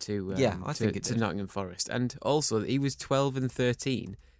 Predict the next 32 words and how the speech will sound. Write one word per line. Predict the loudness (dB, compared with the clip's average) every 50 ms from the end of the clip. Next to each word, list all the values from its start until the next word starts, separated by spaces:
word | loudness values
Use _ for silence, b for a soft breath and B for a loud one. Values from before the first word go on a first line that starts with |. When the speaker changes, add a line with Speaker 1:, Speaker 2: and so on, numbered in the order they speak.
| _ _
Speaker 1:
and | 2 4 4 4 4
I | 4 2 2
g-, | 2 0 -2 -2
I | -2 -4
googled | 0 0 0 0 0 -4 -8 -6
this, | -6 -6 -6 -2
he | 0 2 2
was | 4 2 2
in | 2 2 2
the | 2 2
youth | 2 2 2 2 0 0 -4 -12 -8
team | -8 -6 -6 -6 -8 -10 -8
in | -6 -4 -2
a | -2
German | -2 0 0 0 0 0 0 0 -2 -4 -6 -6
side, | -6 -2 0 2 2 2 0 -4 -6 -8 -2
so | 0 0
he | 0
clearly | 2 2 4 6 6
loved | 6 6 6 4 2 2 -2 -2
football | -2 -2 0 0 -4 -4 -4 -6
at | -8 -6
twelve, | -6 -6 -6 -6 -6
thirteen, | -6 -6 -6 -4 -4 -6 -6 -6 -6 -8
'cause | -8 -6 -4
he | -4 -4
was | -4 -4
playing | -4 -4 -4 -2
for | -2 -2
a |
youth | -2 -2 -2 -4 -4
team. | -6 -6 -6 -6